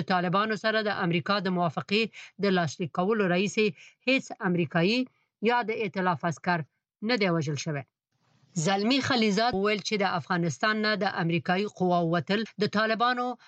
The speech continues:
او د امریکا او د طالبانو ترمنځ د تړون په شرایطو پورې مربوط دي. خلیلزاد دا څرګندونې د امریکا د سولې د انسټیټیوټ په غونډه کې چې آنلاین وکړې دي. خلیلزاد وویل د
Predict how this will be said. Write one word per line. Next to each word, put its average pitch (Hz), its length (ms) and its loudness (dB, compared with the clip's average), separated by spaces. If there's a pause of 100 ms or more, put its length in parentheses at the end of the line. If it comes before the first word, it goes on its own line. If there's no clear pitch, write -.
(160)
او 208 120 2
د 180 80 0 (160)
امریکا 175 360 0 (200)
او 202 140 0
د - 20 2 (120)
طالبانو 170 400 2
ترمنځ 196 420 0 (340)
د - 20 2 (120)
تړون 208 300 0 (320)
په 220 160 0
شرایطو 196 580 0
پورې 175 220 -4
مربوط 165 440 0
دي. 165 100 -6 (460)
خلیلزاد 214 560 2
دا 220 140 2
څرګندونې 202 640 0
د 202 80 0 (120)
امریکا 190 320 0
د 170 100 -2 (120)
سولې 247 260 0
د 208 160 0
انسټیټیوټ 190 520 0 (300)
په 185 180 -2
غونډه 196 340 2
کې 220 120 0 (160)
چې 220 80 -4 (120)
آنلاین 180 500 2 (120)
وکړې 160 380 -4
دي. 147 80 -4 (500)
خلیلزاد 226 440 2
وویل 269 300 0
د 220 80 -2